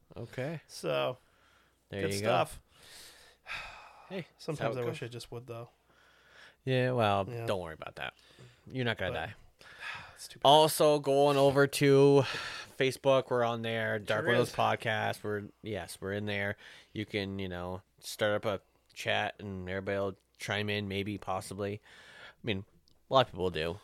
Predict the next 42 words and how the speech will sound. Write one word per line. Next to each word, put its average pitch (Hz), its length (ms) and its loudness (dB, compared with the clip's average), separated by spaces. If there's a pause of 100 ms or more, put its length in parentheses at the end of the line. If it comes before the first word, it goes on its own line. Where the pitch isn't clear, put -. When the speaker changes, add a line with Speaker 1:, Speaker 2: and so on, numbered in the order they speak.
(120)
Speaker 2:
Yeah. 113 140 2
Speaker 1:
Or 110 160 4
we 123 200 0
will. 101 360 0 (120)
Speaker 2:
Yeah. 202 160 -4 (160)
Speaker 1:
And, 107 240 2
uh, 104 540 2 (320)
you 110 100 -4
can 120 160 -4
reach 123 220 0
out 107 220 6
to 110 140 2
us 117 360 2
on 95 240 0
there. 95 380 -2 (540)
Uh, 85 380 -6 (720)
also 101 1040 2 (640)
Speaker 2:
And 175 120 -2
hey, 208 320 -2
uh, 147 220 -2 (640)
go 160 140 0
over 208 160 2
to 190 340 0
Age 165 220 -2
of 160 80 -2
Radio's 165 400 0
Facebook 170 420 -4
stuff. 190 360 -2 (520)
Um, 131 340 -2
here 190 180 2
in 175 60 4
the 170 80 2
next 165 260 -2
couple 170 280 0
weeks, 180 240 0
we're 170 60 0
actually 165 300 2
gonna 147 160 -2
be 143 140 -6
doing 139 320 -2
a 123 120 -8
live 120 600 -6